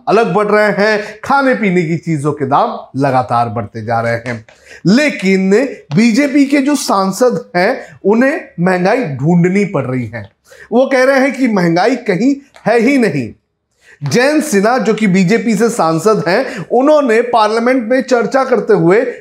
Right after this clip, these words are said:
ये कहा कि आज देश में महंगाई है ही नहीं। जो सब्जियां दो हज़ार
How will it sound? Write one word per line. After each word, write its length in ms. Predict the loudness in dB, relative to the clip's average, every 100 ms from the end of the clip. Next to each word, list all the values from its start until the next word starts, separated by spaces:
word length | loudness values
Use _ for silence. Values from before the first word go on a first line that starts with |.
| -4
ये 200 | 0 2
कहा 280 | 0 0 0
कि 200 | 0 0
आज 400 | 2 2 2 0
देश 420 | 0 2 0 0
में 260 | -2 -2 -4 -12 _
महंगाई 440 | -2 0 0 2 0
है 200 | 0 0
ही 200 | 2 2
नहीं। 360 | 2 2 0 0 -8 -2
जो 200 | 0 2
सब्जियां 600 | 0 -2 0 2 2 2
दो 120 | 0
हज़ार 680 | 0 2 2 2 2 2 2